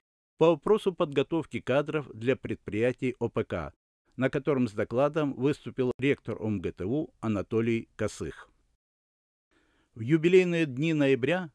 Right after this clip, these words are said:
прошло много общественно-культурных мероприятий. Двадцать седьмого ноября в университете прошла торжественная акция извлечения и вскрытия капсулы времени, отправленная потомкам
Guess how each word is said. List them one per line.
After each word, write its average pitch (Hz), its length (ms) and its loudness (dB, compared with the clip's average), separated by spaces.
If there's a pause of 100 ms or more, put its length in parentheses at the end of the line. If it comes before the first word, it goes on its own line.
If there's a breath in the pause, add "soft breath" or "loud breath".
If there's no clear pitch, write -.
прошло 143 400 2
много 175 420 2
общественно-культурных 131 1300 0
мероприятий. 110 840 -2 (540)
Двадцать 135 340 2
седьмого 135 380 2
ноября 131 480 0 (360 soft breath)
в 120 100 -4
университете 185 720 -2
прошла 156 400 -2
торжественная 127 760 -2
акция 127 420 -2
извлечения 117 640 0
и 107 40 -4
вскрытия 117 540 -2
капсулы 95 540 -4
времени, 135 540 0 (380)
отправленная 151 800 2
потомкам 151 680 -2